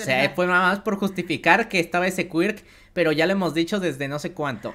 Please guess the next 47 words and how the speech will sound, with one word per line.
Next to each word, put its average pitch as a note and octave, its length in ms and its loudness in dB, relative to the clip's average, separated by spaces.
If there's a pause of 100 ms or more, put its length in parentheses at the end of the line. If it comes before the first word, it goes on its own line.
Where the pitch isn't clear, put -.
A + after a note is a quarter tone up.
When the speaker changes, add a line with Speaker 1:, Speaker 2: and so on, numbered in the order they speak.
(160)
Speaker 1:
el D#3+ 280 2
quirk G#3+ 300 0
más F#3+ 360 0
inútil F#3 440 -2
de D#3 120 0
Deku, F3+ 360 -2
pantalla D#3+ 420 0
de C#3 100 0
humo. A2+ 200 -6
Speaker 2:
De A#3 100 -4
hecho, D#4+ 140 0
hasta D4 220 0
me B3+ 160 -4
dio B3 180 -4
tristeza D4 540 0
que C#4+ 100 -6
lo C#4 120 -4
reconociera B3 680 0
porque B3+ 360 -4
yo, B3 160 0
es B3+ 260 -2
verdad, C#4 500 4
¿para C#4 260 2
qué D4+ 100 -4
te E4 120 -2
digo E4+ 260 2
que E4 160 -2
no? D#4+ 220 0 (220)
Si D4 160 -4
lo D4 80 4
he D4 40 8
estado E4 280 4
diciendo E4+ 380 2
casi D#4+ 300 2
en C4 120 0
todos F4 380 0
los F4 180 2
spoilers D#4+ 560 0
en C#4+ 120 0
los B3+ 140 -4
que B3 200 -8
hemos C4 180 -6
estado. B3 460 -6 (560)
Speaker 1:
Aunque, F3+ 200 0
Speaker 2:
No. F#3+ 60 4
Speaker 1:
bueno, G3+ 140 4
también F#3+ 480 0